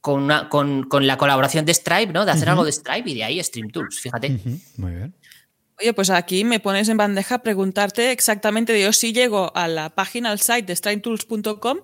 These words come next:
Speaker 3: ¿qué voy a encontrar? ¿Qué ofrece exactamente este membership site?
Speaker 1: Vale, pues, eh, os comento, Stream Tools nace con la premisa de ser, digamos, me gusta llamarlo como la navaja suiza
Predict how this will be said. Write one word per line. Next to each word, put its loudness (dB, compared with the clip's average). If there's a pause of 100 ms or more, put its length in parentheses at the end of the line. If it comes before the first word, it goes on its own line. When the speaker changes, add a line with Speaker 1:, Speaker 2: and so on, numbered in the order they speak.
(360)
Speaker 3:
¿qué 0
voy 6
a 6
encontrar? 0
¿Qué 0
ofrece 2
exactamente -2
este -4
membership -4
site? -2 (1200)
Speaker 1:
Vale, -4
pues, 0
eh, 0
os -2
comento, 2
Stream 0
Tools 2
nace 0
con 2
la 2
premisa 0
de -2
ser, -2
digamos, -2
me -2
gusta -2
llamarlo 2
como 2
la 6
navaja 4
suiza 0